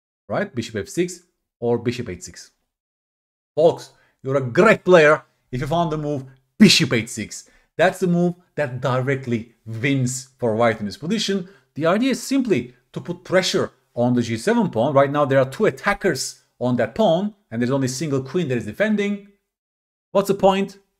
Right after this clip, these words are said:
If they grab the bishop, comes knight f six check. And this game is completely finished. We take the queen and go for a mating attack very, very soon. Okay, so after bishop h six, the bishop cannot be captured.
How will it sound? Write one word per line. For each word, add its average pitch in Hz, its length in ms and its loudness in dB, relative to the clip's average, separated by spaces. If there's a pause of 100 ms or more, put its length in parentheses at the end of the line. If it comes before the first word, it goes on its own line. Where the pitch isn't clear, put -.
(340)
If 135 160 -12
they 151 360 -6 (120)
grab 165 400 2 (140)
the 131 80 -2
bishop, 196 440 2 (280)
comes 175 400 0 (240)
knight 135 400 -4
f - 120 -14
six - 240 -10
check. - 280 -14 (500)
And 147 180 -6
this 131 120 -8
game 127 240 -2
is 113 260 -6 (240)
completely 110 420 -8
finished. 175 460 -4 (380)
We 120 100 -2
take 127 240 -10
the 131 60 -10
queen 156 420 -10 (260)
and 113 200 -8
go 117 140 -2
for 110 160 -6
a - 20 -4
mating 107 360 -6
attack 95 360 -12 (200)
very, 101 240 -10
very 90 140 -10
soon. - 300 -16 (400)
Okay, 254 260 0 (240)
so 165 140 4
after 180 160 0
bishop 175 180 -4
h 196 160 4
six, 247 240 -2 (220)
the 151 100 -10
bishop 175 260 -6
cannot 110 240 -6
be 196 120 -8
captured. 208 540 -4